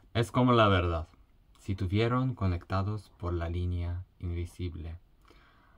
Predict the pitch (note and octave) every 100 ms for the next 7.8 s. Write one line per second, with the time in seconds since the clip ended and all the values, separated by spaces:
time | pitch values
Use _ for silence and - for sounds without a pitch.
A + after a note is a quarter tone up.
0 | _ - G2+ G2 G2+ F#2+ A2+ A#2 - G#2
1 | A2+ G#2 F#2 E2+ G2 G2+ G2+ G#2 F#2+ -
2 | G2 G#2 G2 G2+ G#2 G#2 F#2+ F#2+ F#2+ A#2+
3 | C#3 D3 - - F#2+ - G2+ F2+ F#2+ A2
4 | A2 B2+ C3 - _ _ _ - - -
5 | F#2 F2 E2 F#2 F2 F#2 F2 F#2 F#2 F#2+
6 | F#2+ _ - F2+ E2+ E2+ D#2+ D#2+ - F2
7 | E2 E2 E2+ - - - -